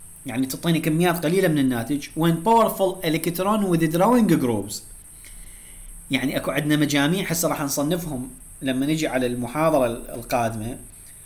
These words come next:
<coughs> راح نصنف المجاميع إلى electron donating group و electron withdrawing group، طبعا على أساس قابليتها على دفع أو سحب الإلكترونات.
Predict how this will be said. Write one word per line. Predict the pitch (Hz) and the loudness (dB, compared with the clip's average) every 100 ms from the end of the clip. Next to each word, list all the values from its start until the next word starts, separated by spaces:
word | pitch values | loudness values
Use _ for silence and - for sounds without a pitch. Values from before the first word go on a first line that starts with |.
| - - | -20 -20
<coughs> | - - - - - - 240 165 156 | -20 -20 -20 -18 -8 2 4 4 2
راح | 147 | 0
نصنف | 139 131 185 202 202 | 0 0 0 2 0
المجاميع | 143 147 127 127 123 113 101 - | 0 0 0 0 0 -2 -6 -2
إلى | 135 131 147 135 | 0 2 0 -2
electron | 143 147 156 135 127 | -4 -2 0 0 0
donating | 127 175 202 190 190 | -2 -2 -4 -2 -2
group | |
و | 185 180 180 151 143 | 0 0 0 -4 -6
electron | 120 135 156 165 135 | -8 -6 -4 -2 0
withdrawing | 123 120 123 165 185 147 113 | -2 -4 -2 0 0 0 -2
group، | 98 92 - | -6 -8 -4
طبعا | 151 143 147 | -2 0 -2
على | 151 156 151 160 | -2 -2 -2 -4
أساس | - 180 208 226 | 0 2 2 0
قابليتها | - 147 139 143 180 170 | -2 0 0 0 0 0
على | - 139 | -4 -2
دفع | 139 302 277 - | -2 0 -2 -2
أو | 262 | -4
سحب | 254 - 202 190 | -4 -2 -2 -2
الإلكترونات. | 220 - 165 160 156 135 120 113 110 110 110 | -4 -4 -4 -4 -6 -8 -6 -4 -6 -8 -10